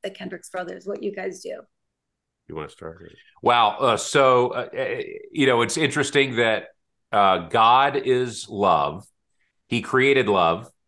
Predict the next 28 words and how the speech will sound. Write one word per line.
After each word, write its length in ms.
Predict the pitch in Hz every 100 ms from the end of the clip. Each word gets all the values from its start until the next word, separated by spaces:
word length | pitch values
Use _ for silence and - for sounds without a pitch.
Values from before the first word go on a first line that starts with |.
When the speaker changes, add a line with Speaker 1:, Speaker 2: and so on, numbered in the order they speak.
| _ _ -
Speaker 3:
He 180 | 117
is 220 | 120 101 92
the 100 | 98
best 440 | 117 120 - 92
definition 840 | 135 - 113 101 156 - 113 92
of 220 | 95 98 92
love. 420 | 92 78 82 90 _ _ _ _ _
And, 440 | 113 107 104 104 101
uh, 240 | 117 -
and 260 | 104 101 104
what 220 | 135 139
do 80 | 143
we 140 | 143
do 240 | 120 135 131
with 200 | 123 123
our 200 | 120 113
entire 380 | 95 127 117
society? 600 | 107 113 - 113 101 92 87
Most 440 | 95 120 127 -
songs 460 | 131 135 143 139 135
on 100 | 123
the 80 |
radio 720 | 117 123 120 101 87 85 87 - _ -
are 160 | 92 101
about 560 | 87 107 107 107 -
love. 460 | 98 104 117 90 71
Most 340 | 104 117 117
movies, 880 | 113 110 139 143 104 90 95 104 -